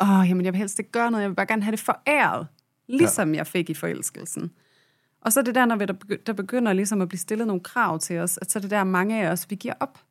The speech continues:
Speaker 1: Og det gør der, når man kommer i magtkampsfasen, fordi så finder man ud af, "Gud, vi er forskellige." Vi skal til at finde ud af, hvad vi vil her, og hvordan vi gør det her. Det er ikke gratis længere.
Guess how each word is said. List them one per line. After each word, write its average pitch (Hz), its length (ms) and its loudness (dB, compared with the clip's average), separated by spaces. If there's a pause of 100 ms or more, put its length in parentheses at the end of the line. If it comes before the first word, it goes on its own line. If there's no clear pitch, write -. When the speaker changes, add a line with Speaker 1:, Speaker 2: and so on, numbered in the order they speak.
(560)
Speaker 1:
Og 208 60 -2
det 214 120 -2
gør 226 120 6
der, 247 100 2
når 202 80 0
man 160 140 -2
kommer 180 180 -2
i 165 40 0
magtkampsfasen, 180 680 -2
fordi 202 120 -4
så 190 100 -6
finder 214 160 -2
man 214 100 0
ud 208 40 -2
af, 190 120 -6
"Gud, 220 120 0
vi 202 120 0
er 185 40 -2
forskellige." 180 520 -2 (540)
Vi 214 60 -2
skal 202 180 -2
til 240 100 0
at 190 80 2
finde 208 220 -2
ud 226 80 0
af, 175 260 0 (260)
hvad 196 220 2
vi 180 140 0
vil 226 280 0
her, 180 220 4
og 160 60 0
hvordan 175 240 0
vi 208 40 -2
gør 202 260 4
det 233 160 -2
her. 185 180 0
Det 170 80 -2 (340)
er - 40 -6
ikke 220 140 -4
gratis 208 420 -4
længere. 180 340 0